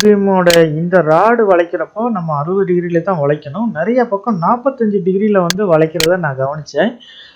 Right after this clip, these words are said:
அதனால தான் நான் இந்த டியூட்டோரியல் வந்து இந்த, இந்த, இந்த ட்ரைனிங் வீடியோ வந்து நான் உங்களுக்கு மேக் பண்ணி கொடுக்குறேன். So, நிறைய இடங்கள்ல பார்த்தீங்கன்னா ஃபார்ட்டி ஃபைவ் டிகிரில வளைச்சிருக்காங்க. So,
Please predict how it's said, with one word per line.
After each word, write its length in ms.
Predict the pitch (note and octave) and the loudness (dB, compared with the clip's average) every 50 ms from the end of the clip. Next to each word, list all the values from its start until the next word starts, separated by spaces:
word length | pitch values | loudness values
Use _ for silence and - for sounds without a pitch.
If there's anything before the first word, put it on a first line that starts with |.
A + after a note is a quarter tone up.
| _ _ | _ _
அதனால 420 | D#3+ E3 F#3 G#3+ A#3+ A#3 G#3 G3 | 2 2 4 4 4 4 4 4
தான் 160 | F#3+ G#3 G#3 | 2 2 2
நான் 120 | G3 F#3 F3+ | 2 2 2
இந்த 500 | E3+ D#3+ D#3+ D3+ C#3+ C#3+ C#3 B2 A#2+ A#2+ - | 2 4 4 6 6 4 2 0 -2 -4 -6
டியூட்டோரியல் 400 | E3 D3+ E3 F3+ F3 F3 D#3+ D3 | -8 0 0 2 2 2 0 -2
வந்து 420 | C3+ C#3+ D3 D3+ E3+ F3 D#3 C#3 C#3+ D3 D#3+ | -2 -4 -4 -2 -2 -2 -2 -4 -6 -6 -4
இந்த, 280 | F3+ G3 G#3+ G#3 F#3+ F3 | 0 2 4 4 4 2
இந்த, 160 | D#3+ D#3+ E3+ E3 D#3 D3 C#3+ C#3 C3+ C3 C3 B2+ - - D3+ | 2 2 2 4 4 4 2 2 0 -2 -4 -6 -10 -10 -6
இந்த 160 | D#3+ F#3 F3 F3 | -4 -4 -2 0
ட்ரைனிங் 380 | E3+ F3+ F#3+ G#3 G3+ G3 F#3 | 0 2 2 2 0 -2 -2
வீடியோ 280 | E3 D#3 D#3 D#3 D3 C#3+ | -4 -4 -4 -2 -4 -4
வந்து 200 | C#3 C3+ D#3 F#3 | -4 -6 -8 -8
நான் 200 | E3+ D3 C3+ B2+ | -6 -6 -8 -8
உங்களுக்கு 400 | B2+ C3 B2+ C3 - _ F#3+ G3 F#3+ | -10 -12 -14 -16 -14 _ -14 -12 -8
மேக் 280 | D3 C#3 D3 C#3+ C#3+ | -4 -4 -4 -4 -6
பண்ணி 160 | - C#3+ B2+ A#2 | -10 -12 -12 -12
கொடுக்குறேன். 400 | B2+ B2+ A#2 _ _ B2 - _ _ - - - - - - - - _ _ _ | -14 -20 -20 _ _ -20 -20 _ _ -20 -20 -20 -20 -20 -20 -20 -20 _ _ _
So, 200 | _ - D#3 D#3 | _ -10 -4 2
நிறைய 380 | F3 G3+ A#3 C4+ C#4 B3 A3+ | 2 4 6 6 8 8 8
இடங்கள்ல 340 | G3+ G#3+ G#3 G#3+ G#3+ G#3 G3 - | 8 6 6 6 6 4 4 4
பார்த்தீங்கன்னா 340 | E3+ D#3 D3+ C#3+ D#3+ G#3+ B3 - - | 0 -2 -2 -4 -4 -4 -4 2 4
ஃபார்ட்டி 260 | A#3+ C4 C4+ C#4+ C4+ - | 4 4 4 0 0 2
ஃபைவ் 140 | C#4 B3+ - | 2 2 2
டிகிரில 400 | G#3+ G3+ G3+ G#3 A3 G#3+ F#3 D#3 | 2 2 4 4 4 4 4 4
வளைச்சிருக்காங்க. 680 | C#3+ C#3 C#3+ C#3+ - D#3 C3+ - C3 B2 A#2+ A#2 B2 | 4 2 0 -2 -4 -12 -12 -10 -10 -10 -8 -12 -14
So, 200 | C3 - - E3+ | -14 -14 -16 -16